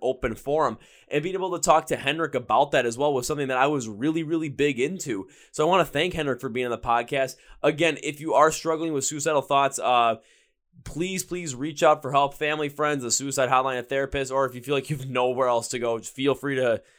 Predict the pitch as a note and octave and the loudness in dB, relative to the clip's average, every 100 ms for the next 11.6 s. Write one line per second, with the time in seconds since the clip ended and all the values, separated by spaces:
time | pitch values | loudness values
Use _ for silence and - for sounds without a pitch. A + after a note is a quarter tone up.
0 | _ _ - A#2 A2+ - - _ _ C#3 | _ _ 6 6 6 -4 -12 _ _ 0
1 | C3+ C#3 B2 C3+ A#2+ B2+ - C3 B2 C3 | 0 -2 0 0 0 -4 0 2 2 0
2 | A#2+ B2 B2 A2+ A2+ A2+ A#2+ G#2 F#2+ A2 | -2 -4 -4 -4 -4 -2 -2 -2 -6 -4
3 | C#3 D#3+ D3+ C3+ A#2+ A#2 A2+ A#2+ A2+ A2+ | -2 -2 -4 0 2 2 0 -4 -4 -6
4 | A2+ G#2+ - A2+ G#2 - A2 F#2+ G#2+ A#2 | -8 -8 -4 -4 -4 -8 -8 -8 -10 -10
5 | G2 B2 A2+ A#2+ G#2 C3 C#3+ C#3+ C3 A#2+ | -2 0 2 2 0 0 -2 -4 -12 -8
6 | B2+ G#2+ G#2 G#2 G#2+ G2+ F#2 F#2 A#2 G2 | -4 -4 -6 -10 -10 -10 -12 -6 -4 -4
7 | F#2 A#2 A2+ G2+ F2+ _ - - _ _ | -8 -10 -8 -8 -8 _ -20 -20 _ _
8 | - A#3 D4 D4 C#4+ B3+ F3 G#3 G#3 G3 | 2 4 4 2 2 2 2 -2 -2 -2
9 | E3 G#3 - G#3 F#3 F3+ F#3 F3+ - _ | 2 2 2 0 0 2 2 0 -8 _
10 | - _ C3 F3 G3 B3 A3+ C4+ B3 G#3+ | -20 _ 4 6 6 2 0 0 0 0
11 | E3 E3 F#3 F#3 F#3+ | 4 6 6 2 -8